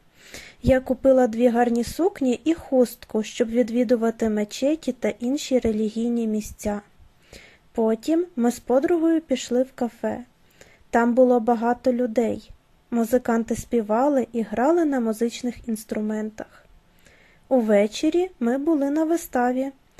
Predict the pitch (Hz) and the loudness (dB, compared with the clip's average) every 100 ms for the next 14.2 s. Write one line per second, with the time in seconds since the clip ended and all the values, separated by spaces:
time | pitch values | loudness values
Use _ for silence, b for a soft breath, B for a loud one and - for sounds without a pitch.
0 | b b b 247 240 247 240 254 247 233 | b b b 0 2 2 2 0 2 -2
1 | 226 233 226 233 233 233 233 220 226 226 | 0 0 2 2 2 2 0 0 -2 -4
2 | 220 - 220 214 214 208 214 208 202 233 | -6 -6 -2 0 0 -2 -4 -4 -2 -4
3 | 285 330 - 233 226 - 220 220 214 214 | 0 -2 0 -6 -4 -4 -4 -2 -4 -4
4 | 214 202 233 330 - 247 214 208 214 208 | -6 -4 -4 -4 -6 -6 -4 -4 -6 -4
5 | 226 320 285 214 208 214 226 220 202 196 | -2 -2 -2 -2 -4 -4 -6 -6 -8 -8
6 | 202 - 254 254 _ - - _ - _ | -10 -12 -16 -18 _ -20 -20 _ -20 _
7 | _ _ _ - 285 254 - 294 285 285 | _ _ _ -12 -4 -2 -2 -6 -4 -2
8 | 294 320 403 415 262 240 B B B B | 0 2 2 0 0 -2 B B B B
9 | 254 254 311 320 - 277 277 - 240 277 | 2 4 4 2 0 0 0 2 2 2
10 | 349 349 302 277 269 269 262 254 262 262 | 2 0 -2 -4 2 4 4 0 0 0
11 | 233 220 220 214 - 277 _ b b b | -2 -2 -6 -6 -10 -10 _ b b b
12 | b 240 247 247 262 240 262 254 247 247 | b 0 2 4 2 4 2 4 2 2
13 | 247 226 254 262 269 - - 220 214 214 | 0 0 2 2 0 -2 -2 0 -2 -8
14 | - 247 | -8 -10